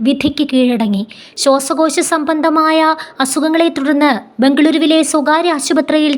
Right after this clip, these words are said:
ചികിത്സയിലിരിക്കെയാണ് അന്ത്യം. അതിജീവനത്തിൻ്റെ കരുത്തുറ്റ പാഠങ്ങൾ ലോകത്തിന് പകർന്നു നൽകിയ താരത്തിൻ്റെ വിയോഗം കന്നഡ കലാലോകത്തെയും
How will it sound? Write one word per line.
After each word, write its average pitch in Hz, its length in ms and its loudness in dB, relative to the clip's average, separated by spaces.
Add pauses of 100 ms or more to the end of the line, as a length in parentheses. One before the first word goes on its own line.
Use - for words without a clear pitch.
ചികിത്സയിലിരിക്കെയാണ് 294 1000 2 (220)
അന്ത്യം. 226 260 -2 (440)
അതിജീവനത്തിൻ്റെ 311 880 0
കരുത്തുറ്റ 302 440 -2 (120)
പാഠങ്ങൾ 302 440 0 (220)
ലോകത്തിന് 302 460 0
പകർന്നു 311 380 0
നൽകിയ 285 420 2 (160)
താരത്തിൻ്റെ 285 560 0
വിയോഗം 269 420 2 (400)
കന്നഡ 294 300 -2 (140)
കലാലോകത്തെയും 294 840 -2